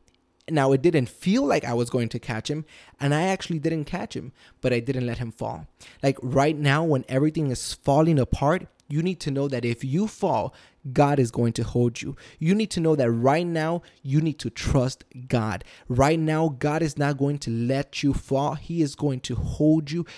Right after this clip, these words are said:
He is going to protect you. We need to know that even though everybody is losing the peace, everybody's being stressed, we need to have that blessed mindset. Like, being blessed does not have to do with having a lot of things. Like, there are people that are rich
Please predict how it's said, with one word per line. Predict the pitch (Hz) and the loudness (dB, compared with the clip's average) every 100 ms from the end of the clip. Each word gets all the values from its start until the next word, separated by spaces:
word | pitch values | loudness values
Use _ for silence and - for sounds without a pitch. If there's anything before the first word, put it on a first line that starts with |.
| - | -4
He | 196 | 0
is | 180 | 0
going | - 156 | 0 -2
to | 139 135 | -2 -4
protect | 123 131 - - 156 143 - | 0 0 0 -2 0 -2 -6
you. | 87 85 - - - - | -10 -10 -12 -20 -8 6
We | 156 | 6
need | 160 202 - | 6 2 0
to | 185 | 0
know | 160 160 | 4 4
that | 135 - | 2 -2
even | 175 175 175 | -2 0 2
though | 151 147 - | 4 2 2
everybody | 147 143 156 156 147 127 | 0 4 4 4 2 -2
is | 117 | -2
losing | - 135 151 - 165 135 | 4 6 4 2 -4 -2
the | - | 0
peace, | - 156 131 - - | 0 -2 -4 -10 -12
everybody's | - 151 151 139 113 | 0 2 2 -2 -4
being | 127 147 127 | -6 -4 -4
stressed, | - 156 151 - - | -4 0 0 -2 -2
we | 151 170 | 2 2
need | 202 | 0
to | 165 | -6
have | 147 156 165 156 - _ | -8 -8 -10 -12 -20 _
that | - 143 156 - 143 | -4 -2 -2 -6 -4
blessed | 127 139 131 151 - | 2 4 4 -2 -6
mindset. | 139 123 143 175 - 85 - - - - | -6 -4 -2 -4 -8 -10 -12 -18 -20 -2
Like, | 170 156 - 143 | 0 0 -6 -2
being | 139 240 269 | 2 4 2
blessed | 156 143 160 180 - | 0 2 2 0 -8
does | 143 147 | -4 -2
not | 151 160 | 0 0
have | 165 156 | 0 -2
to | 143 | 0
do | 131 | 4
with | 143 127 - | 6 4 0
having | - 143 147 135 | -2 -2 0 0
a | |
lot | 120 120 | 0 0
of | 117 | -2
things. | - 160 127 - _ - | -4 -4 -4 -12 _ -4
Like, | 139 131 | -2 4
there | 202 | 4
are | 220 | 4
people | 202 185 | 0 2
that | 156 | 2
are | 123 | 2
rich | 117 196 202 | 4 2 0